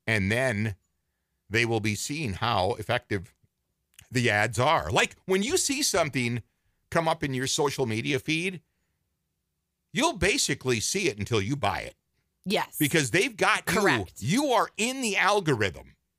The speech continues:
Speaker 2: And they
Speaker 1: And,
Speaker 2: know you've
Speaker 1: yeah.
Speaker 2: either Googled something or said something or followed an account related to,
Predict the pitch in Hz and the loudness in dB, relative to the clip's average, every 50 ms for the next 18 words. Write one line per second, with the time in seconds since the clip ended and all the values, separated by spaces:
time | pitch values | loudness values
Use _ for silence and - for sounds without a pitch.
0 | _ _ _ _ _ _ - 190 196 202 165 160 156 147 208 202 214 220 202 196 | _ _ _ _ _ _ -4 -2 2 2 2 2 2 2 0 0 -2 -2 -4 -4
1 | 190 175 - 131 185 254 285 262 175 180 180 180 185 175 170 160 156 - 220 262 | -4 -2 0 0 0 0 0 0 0 0 0 0 0 -2 -2 -2 -4 -6 -6 -4
2 | 262 240 262 254 226 - - 254 233 233 226 - 240 226 220 220 226 214 - - | -2 -2 -2 -2 -4 -4 -4 -4 -4 -4 -4 -4 -2 -2 -2 -2 -4 -4 -4 -4
3 | 156 143 - - - 226 226 220 - - - 208 202 190 - 196 190 190 185 185 | -4 -4 -4 -2 -2 0 -2 -2 -4 -6 -4 -4 -4 -6 -6 -4 -4 -4 -4 -4
4 | 185 170 - - 151 147 143 143 139 - _ - - _ _ - - 240 240 247 | -6 -6 -4 -4 -2 0 0 -2 -2 -4 _ -14 -20 _ _ -4 0 0 0 2
5 | 247 240 233 226 208 208 196 - - - 202 202 202 - - - 170 170 170 170 | 0 0 0 -2 -2 -4 -4 -6 -6 -4 -2 -2 -2 -2 -6 -8 -6 -4 -4 -2
6 | 180 190 190 190 196 185 170 - - - 196 190 190 185 180 175 165 | 0 0 0 0 -2 -4 -6 -8 -8 -6 -4 -4 -2 -2 -2 -4 -4